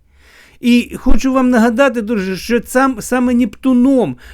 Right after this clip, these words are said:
відправили в нокаут російський ф-, флагман крейсер «Москва». Саме «Нептуном», який Порошенко не давав виробляти. Тобто, коли порошенківці щось закидають на кшталт,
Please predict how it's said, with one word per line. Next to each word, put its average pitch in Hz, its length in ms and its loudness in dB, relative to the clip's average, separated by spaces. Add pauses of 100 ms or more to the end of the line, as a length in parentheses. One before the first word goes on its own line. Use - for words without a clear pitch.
відправили 220 640 2
в 190 80 0
нокаут 214 600 0
російський 214 640 -2
ф-, 196 240 -10
флагман 190 500 -2
крейсер 190 420 -2
«Москва». 170 460 -8
Саме 233 440 0
«Нептуном», 220 560 -4
який 175 280 -8
Порошенко 214 800 -10 (240)
не 208 120 2
давав 202 500 0
виробляти. 196 760 -2 (420)
Тобто, 247 360 -2
коли 269 640 2 (400)
порошенківці 226 1000 0
щось 262 320 -2
закидають 214 840 0
на 214 120 -2
кшталт, 233 500 -2